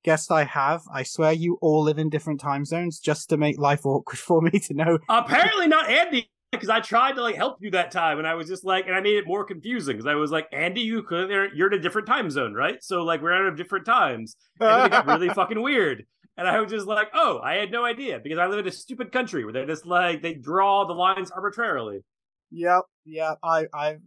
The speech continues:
Speaker 1: I've given up trying to understand it. But either way, you're here now, so it's all good.
Speaker 2: Yes.
Speaker 1: So, for those of you who are unaware, I may have said this in the intro, but I'm gonna say it now in case I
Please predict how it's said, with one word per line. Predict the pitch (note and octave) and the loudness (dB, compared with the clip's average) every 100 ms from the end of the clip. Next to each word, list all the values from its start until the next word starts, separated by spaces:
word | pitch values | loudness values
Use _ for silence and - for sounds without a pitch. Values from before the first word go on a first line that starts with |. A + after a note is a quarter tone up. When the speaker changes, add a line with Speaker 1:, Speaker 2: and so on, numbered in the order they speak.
| - | -8
Speaker 1:
I've | D#3 D3 | -6 -2
given | D3+ C#3 | 0 2
up | C#3+ C3 | 2 2
trying | - B2 B2 | 2 0 0
to | A#2+ | -4
understand | A#2+ B2 - A#2+ A2+ A#2 | -6 -6 -2 -2 0 -2
it. | B2 - | -2 0
But | F3+ | 4
either | B3+ A#3+ | 4 4
way, | E3 D#3 D3+ D#3+ _ _ _ _ _ | 4 4 2 -2 _ _ _ _ _
you're | D3 A#3+ | 2 2
here | A#3+ B3+ B3+ | 4 0 2
now, | A#3+ B3 G#3+ G#2 - _ _ | 2 0 -4 -6 -10 _ _
so | - F#3 | -4 -4
it's | F#3 | 0
all | F#3+ F#3+ | 0 2
good. | F#3+ B2 - _ _ _ _ - | 2 0 -6 _ _ _ _ -18
Speaker 2:
Yes. | F#3 - _ _ _ _ _ | -18 -18 _ _ _ _ _
Speaker 1:
So, | - C4 D#3+ - _ _ | 2 2 2 -2 _ _
for | G3 | 2
those | B3 A3 | 4 4
of | G#3 | 2
you | G#3 | 2
who | F3+ G3 | 2 4
are | E3+ D#3+ | 4 4
unaware, | E3+ D3+ C#3 C#3 C3 D#3+ _ C3+ | 2 0 0 0 0 -4 _ -10
I | B2+ | -4
may | C3 F3 | 0 2
have | D#3+ | 2
said | - D3+ | 0 -4
this | C#3+ D3 | -4 -4
in | |
the | C#3 | -4
intro, | C3+ - D3 E3 | -4 -2 -2 0
but | C3 | -2
I'm | |
gonna | B2 A2+ | -4 -6
say | - E3+ D3+ | -2 0 2
it | |
now | C#3+ D3 | 2 2
in | D3+ | 2
case | C#3 C#3 | 0 0
I | A#2+ | -2